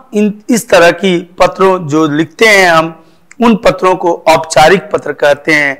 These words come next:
तथा अपने मित्र, बंधु बांधव, अपने माता पिता या परिवार के किसी स्वजनों को हम अगर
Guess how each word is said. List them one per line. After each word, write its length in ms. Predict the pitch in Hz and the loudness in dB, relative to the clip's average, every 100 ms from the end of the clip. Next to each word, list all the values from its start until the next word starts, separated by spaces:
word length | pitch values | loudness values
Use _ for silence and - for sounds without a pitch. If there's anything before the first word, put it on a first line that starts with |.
| - - _ 180 | -14 -20 _ -4
तथा 260 | 202 180 139 - - - | 0 2 2 -2 -14 -2
अपने 320 | 180 190 190 | 0 2 0
मित्र, 480 | 180 226 233 170 143 - - _ _ | 2 0 2 2 0 -2 -20 _ _
बंधु 400 | 131 196 226 233 | 0 2 4 4
बांधव, 500 | 202 180 175 165 147 139 - - _ 175 | 4 4 4 2 2 -2 -14 -20 _ -2
अपने 280 | 185 202 | 0 0
माता 360 | 185 202 208 208 | 2 2 2 0
पिता 340 | - 175 180 165 - - - _ | 0 0 2 4 2 -4 -20 _
या 280 | 160 190 165 - - - _ - | 2 4 4 2 -4 -20 _ 0
परिवार 460 | 165 170 175 185 | 2 4 4 2
के 200 | 180 160 | 0 -6
किसी 360 | 147 180 - 175 | -8 -10 -6 -6
स्वजनों 560 | - 160 151 156 151 165 - _ _ | -6 -6 -4 -4 -6 -8 -16 _ _
को 140 | 190 185 | 2 4
हम 260 | 165 160 147 | 4 2 -2
अगर 180 | 143 | -2